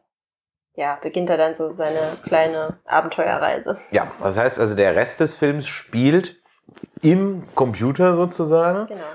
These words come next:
Speaker 2: Und alle Schauspieler, die man vorher gesa-, gesehen hat, spielen dann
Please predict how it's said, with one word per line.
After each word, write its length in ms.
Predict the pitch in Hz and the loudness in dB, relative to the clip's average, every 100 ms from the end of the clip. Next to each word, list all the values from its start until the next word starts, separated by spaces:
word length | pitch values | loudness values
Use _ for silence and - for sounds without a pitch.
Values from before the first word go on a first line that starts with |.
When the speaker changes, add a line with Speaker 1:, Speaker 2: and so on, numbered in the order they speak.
| - | -4
Speaker 2:
Und 300 | 110 123 117 - | 0 0 -2 0
alle 220 | 127 139 | 2 2
Schauspieler, 480 | - 127 131 139 123 | 2 0 2 2 2
die 100 | 120 | 2
man 140 | 113 | 0
vorher 320 | - 135 143 | 4 4 4
gesa-, 380 | 131 117 123 110 | 4 2 0 0
gesehen 340 | 117 113 127 | 0 2 2
hat, 160 | 123 120 | 0 -4
spielen 440 | - - 123 131 | -6 0 2 2
dann 320 | 113 110 110 | 2 0 -2